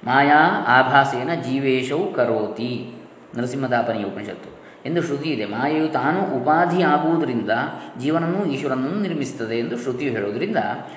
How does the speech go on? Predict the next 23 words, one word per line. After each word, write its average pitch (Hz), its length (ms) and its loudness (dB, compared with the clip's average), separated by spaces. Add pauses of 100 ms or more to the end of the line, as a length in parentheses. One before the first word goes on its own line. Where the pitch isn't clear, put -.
(240)
ಜೀವಾತ್ಮ 165 460 0
ಮತ್ತು 151 220 -4
ಈಶ್ವರ 143 240 -2
ಎಂಬಿಬ್ಬರನ್ನೂ 139 600 -2
ಮಾಯೆಯು 147 480 0
ಕಲ್ಪಿಸಿದೆ 131 540 -2
ಎಂದು, 113 600 -4 (220)
ಅವರಿಂದ 151 320 2
ಈ 131 240 2
ಜಗತ್ತೆಲ್ಲವೂ 127 680 2
ಕಲ್ಪಿತವಾಗಿದೆ 127 840 2
ಎಂದು, 117 640 -2 (600)
ಆ, 139 80 2 (640)
ತಿಳಿದು 170 240 2
ಬರುತ್ತದೆ. - 680 -2
ಈ 226 140 0
ವಿಚಾರವು 160 840 4
ಹಿಂದೆ 160 280 0
ತತ್ವವಿವೇಕ 175 480 4
ಪ್ರಕರಣದ 143 640 0
ಶ್ಲೋಕಗಳಲ್ಲಿ 127 460 -2
ಕೂಡ 165 140 -2
ಬಂದಿದೆ. 127 560 -4